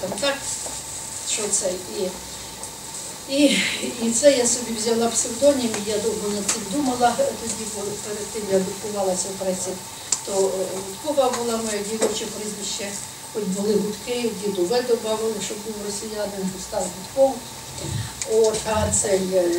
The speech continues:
ну, Шевченко, було б це моє прізвище, може б залишилось Шевченко, а раз вони не мого роду, так, ну, це. А хотілося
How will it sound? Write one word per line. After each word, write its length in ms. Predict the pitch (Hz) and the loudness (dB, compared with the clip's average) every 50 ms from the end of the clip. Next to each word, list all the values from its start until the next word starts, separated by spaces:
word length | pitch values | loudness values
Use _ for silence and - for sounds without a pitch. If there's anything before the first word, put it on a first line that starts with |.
| 175 190 | 2 4
ну, 120 | 190 190 196 - 214 - - - 190 - - | 4 2 2 0 -2 -6 -6 -6 -6 -4 -4
Шевченко, 640 | 233 233 - - 277 269 262 240 233 214 190 190 190 190 - - - - - - - - - | -4 -4 8 10 12 12 12 8 6 6 6 6 6 4 0 -4 -8 -8 -8 -10 -10 -6 -4
було 180 | 214 226 233 214 | 0 0 2 2
б 20 | - | 2
це 120 | - - - | 0 0 6
моє 680 | - - - 539 - - - - - 277 269 277 269 | 10 12 12 12 12 12 12 12 12 12 12 12 12
прізвище, 520 | - 233 214 196 190 - - - - - 208 220 | 12 12 12 10 8 6 2 0 0 -2 0 0
може 160 | 233 226 220 214 | 2 2 2 2
б 40 | - - | 0 -2
залишилось 560 | 220 214 202 190 190 - 190 180 185 180 - - | -2 -2 0 -2 -2 -2 0 0 0 0 0 -4
Шевченко, 540 | 339 - - - - 254 254 240 226 226 220 202 - - - - - - - - - - - 185 | -6 -6 -6 -2 0 0 0 0 -2 -2 -4 -6 -6 -8 -10 -10 -12 -10 -12 -12 -12 -10 -6 -2
а 80 | 196 | 2
раз 180 | 226 226 220 240 | 4 4 4 4
вони 160 | 233 233 233 | 4 4 6
не 120 | 233 233 | 6 6
мого 360 | 233 233 240 233 214 254 262 254 | 6 4 2 2 4 4 4 6
роду, 380 | 214 196 - - 208 196 190 - - | 6 6 6 4 4 2 2 2 0
так, 100 | 190 180 - - 240 208 | -2 -2 -2 -4 -2 -2
ну, 80 | 190 185 - - | -2 -2 0 0
це. 120 | - 185 185 180 - - - - - - - - - - - - - | 0 0 0 0 -4 -8 -10 -12 -12 -12 -12 -12 -10 -10 -8 -8 -8
А 20 | - - | 0 2
хотілося 600 | 220 226 220 277 262 254 240 240 - 247 226 | 2 4 6 4 6 6 6 6 6 6 4